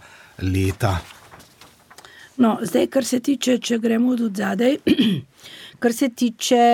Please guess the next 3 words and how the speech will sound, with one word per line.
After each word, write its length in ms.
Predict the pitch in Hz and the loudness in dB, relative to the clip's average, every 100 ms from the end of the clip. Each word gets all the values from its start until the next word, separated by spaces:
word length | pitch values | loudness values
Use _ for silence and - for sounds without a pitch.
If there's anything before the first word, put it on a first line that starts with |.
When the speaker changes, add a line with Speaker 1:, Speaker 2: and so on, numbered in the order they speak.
| 233 226 | 6 4
Speaker 2:
em, 680 | 202 202 214 196 190 190 165 - _ _ _ _ _ _ _ _ - _ - | 2 0 0 2 0 -2 -4 -8 _ _ _ _ _ _ _ _ -20 _ -4
povračila, 840 | 208 196 190 185 - 240 254 254 240 | 0 2 0 -2 -2 2 4 4 2
eh, 600 | - 214 202 202 196 190 | 0 -2 0 0 0 -4